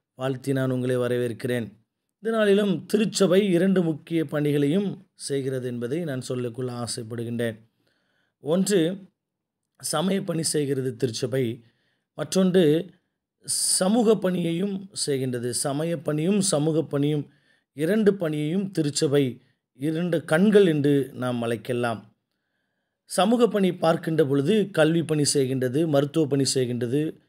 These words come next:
விடுதலை பணி செய்கின்றது. இதை மாதிரி முக்கியமான பணிகளிலே அவர்கள், அஹ், செய்கின்றார்கள். இன்றைக்கு கல்வி ஞாயிறு மற்றும் ஆசிரியர்கள் தினமாக இன்று கடைபிடித்து வருகின்ற இந்த நாட்களை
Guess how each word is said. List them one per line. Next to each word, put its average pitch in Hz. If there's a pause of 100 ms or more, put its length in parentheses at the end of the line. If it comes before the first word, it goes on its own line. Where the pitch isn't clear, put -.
(280)
விடுதலை 190
பணி 151 (100)
செய்கின்றது. 131 (200)
இதை 139
மாதிரி 156
முக்கியமான 160 (280)
பணிகளிலே 147
அவர்கள், 123 (100)
அஹ், 120 (100)
செய்கின்றார்கள். 117 (640)
இன்றைக்கு 156
கல்வி 156
ஞாயிறு 147
மற்றும் 151
ஆசிரியர்கள் 143
தினமாக 143
இன்று 135
கடைபிடித்து 135
வருகின்ற 135
இந்த 131
நாட்களை 131